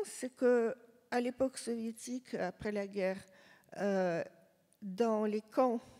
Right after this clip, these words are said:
euh, dans les camps, euh, la population, euh, parmi les prisonniers politiques la plus importante, c'était les Ukrainiens, qui se battaient pour leur culture, pour leur langue et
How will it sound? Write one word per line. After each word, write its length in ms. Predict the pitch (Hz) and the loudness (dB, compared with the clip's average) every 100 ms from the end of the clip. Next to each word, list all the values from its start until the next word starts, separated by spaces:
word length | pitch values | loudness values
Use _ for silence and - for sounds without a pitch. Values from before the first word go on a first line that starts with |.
| - - - | -20 -16 -8
euh, 320 | 170 165 170 | -6 -4 -6
dans 160 | 190 226 | -4 -2
les 160 | 208 | -4
camps, 340 | - 202 170 180 - - - - - | -4 -2 -2 -4 -12 -20 -20 -20 -8
euh, 100 | 156 | -2
la 320 | 196 202 190 180 | 0 2 2 2
population, 920 | 240 240 226 220 226 - 240 214 208 - - | 0 0 0 0 0 -4 -2 0 -2 -6 -12
euh, 160 | - - | -12 -4
parmi 340 | 208 208 214 | -2 0 0
les 100 | 202 | -2
prisonniers 720 | 175 - - 202 190 190 185 196 | -4 -10 -14 -10 -6 -2 0 -2
politiques 540 | 185 196 190 - - | -2 -8 -10 -12 -8
la 100 | 180 | -8
plus 280 | - 240 220 | -6 -8 -6
importante, 600 | 196 - 208 - 277 359 - - _ | -8 -8 -8 -4 -4 -6 -14 -20 _
c'était 360 | - 247 233 285 | -6 -4 0 0
les 200 | 233 214 | 0 -2
Ukrainiens, 540 | 214 226 214 160 165 - - - _ | -4 -2 -2 -2 -6 -10 -20 -20 _
qui 320 | - 277 285 - - - _ - 190 _ _ | -6 -4 -2 -4 -8 -20 _ -10 -10 _ _
se 220 | - - 226 | -12 -2 0
battaient 680 | 208 220 220 254 269 302 - - _ _ - | 2 -2 0 0 0 -2 -6 -20 _ _ -4
pour 220 | 302 311 | -2 -2
leur 260 | 277 233 - | -4 -6 -6
culture, 440 | 226 226 - 269 - - _ - | -8 -8 -4 -6 -6 -16 _ -6
pour 200 | 269 277 | -4 -2
leur 260 | 220 208 | -2 -2
langue 380 | 214 220 254 233 233 - - _ _ - | -2 -2 -2 -6 -8 -12 -20 _ _ 2
et 220 | 247 | 2